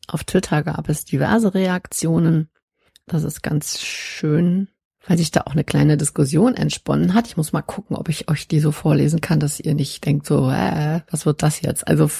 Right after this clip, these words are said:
ich fange an mit der Andrea Groh, at Querbeet gelesen. Andrea ist Lektorin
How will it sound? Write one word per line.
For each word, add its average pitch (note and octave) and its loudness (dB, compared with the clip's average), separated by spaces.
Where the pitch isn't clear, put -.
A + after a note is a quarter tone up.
ich - -8
fange - 0
an - 0
mit D#3 2
der - 2
Andrea C#3+ 0
Groh, C#3+ 0
at - -14
Querbeet C3+ 0
gelesen. G3 2
Andrea D#3 2
ist - -6
Lektorin A3+ 2